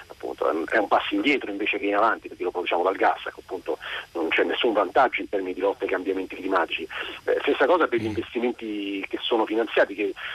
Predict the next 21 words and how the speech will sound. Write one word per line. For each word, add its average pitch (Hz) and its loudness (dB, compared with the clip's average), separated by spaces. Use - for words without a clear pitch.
eh, - 2
molti 156 2
sono 120 4
importanti, 127 2
pensiamo - -2
appunto 90 -2
alla 90 2
produzione 87 0
da 82 4
fotovoltaico, 98 4
anche 92 -2
al, 90 0
ora 85 0
poi - -2
dopo 107 0
interverrà 87 2
il 92 0
ministro 90 -4
Giovannini, 113 4
insomma 101 0
l'acquisto, 104 0